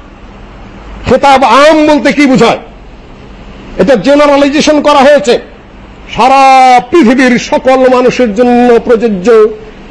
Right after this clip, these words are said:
পৃথিবীর এক প্রান্তরে, দুনিয়ার যে কোনো জায়গায়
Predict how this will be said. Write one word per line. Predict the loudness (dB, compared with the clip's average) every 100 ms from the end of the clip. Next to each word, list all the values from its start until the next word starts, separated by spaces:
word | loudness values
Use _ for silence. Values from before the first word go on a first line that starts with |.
| -6
পৃথিবীর | -2 0 0 0
এক | 2 2 0 -2 -4
প্রান্তরে, | -2 -2 0 0 2 0 -4 -16 -16 -4
দুনিয়ার | 0 2 4 2 0
যে | 0 0
কোনো | 0 0 0
জায়গায় | 0 2 2 0